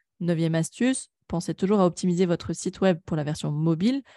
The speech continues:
parce que aujourd'hui, c'est plus de soixante-dix pour cent de trafic, de, de, de, oui, de trafic qui est fait sur votre, par mobile, en fait, depuis un mobile. Donc, euh, c'est vraiment indispensable. On parle aujourd'hui de développer un site web en, en mobile first, hein. Euh,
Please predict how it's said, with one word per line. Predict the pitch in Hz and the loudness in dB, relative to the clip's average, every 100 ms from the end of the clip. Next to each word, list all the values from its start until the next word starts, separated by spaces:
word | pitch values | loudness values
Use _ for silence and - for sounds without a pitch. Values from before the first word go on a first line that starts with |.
| _ _ | _ _
parce | 156 - | -10 -4
que | - 214 233 | 2 4 4
aujourd'hui, | 180 165 160 160 208 | 0 0 -2 0 -2
c'est | 226 - 175 185 | -2 0 0 0
plus | - 196 | -2 -4
de | 185 170 | 0 -2
soixante-dix | 175 170 170 160 | -2 -2 -2 -4
pour | 160 160 | -6 -6
cent | - 196 | -2 0
de | 185 | 0
trafic, | 147 - 165 185 - | -2 -6 -6 -6 -2
de, | 165 160 | 0 0
de, | 156 156 | 0 -2
de, | 151 147 143 | -2 -4 0
oui, | 202 | 0
de | 165 | 0
trafic | - 151 208 - | -4 -6 -6 -8
qui | - 156 | -4 -2
est | |
fait | 160 185 | 0 -2
sur | 208 - | -2 -2
votre, | 147 160 - 151 143 | -4 -4 -4 -6 -6
par | - 147 | -2 0
mobile, | 165 175 233 202 - | 2 2 0 0 -6
en | _ | _
fait, | - | -10
depuis | 151 156 - | -6 -4 -2
un | 190 | -2
mobile. | 156 160 226 220 _ - - _ - | -2 -2 -2 -4 _ -20 -20 _ -4
Donc, | 175 - | -4 -2
euh, | 156 | -4
c'est | - | -2
vraiment | 156 170 180 - | 2 2 0 0
indispensable. | 202 190 185 - 175 214 202 - _ | 2 2 -2 -6 -2 0 0 -4 _
On | - 170 | -8 -6
parle | 180 175 | -2 0
aujourd'hui | 156 160 175 | 0 0 0
de | 185 151 143 | 0 -2 -2
développer | 170 165 165 180 | -4 -4 -4 -2
un | 170 | -2
site | - - | -6 -6
web | 180 180 | -2 -2
en, | 165 147 135 - | -2 -4 -6 -4
en | 123 | 0
mobile | 170 180 175 175 | 2 4 2 -2
first, | - 214 233 - - | -2 -2 -2 -10 -16
hein. | - 165 190 _ | -10 -10 -12 _
Euh, | 151 156 147 | -10 -8 -8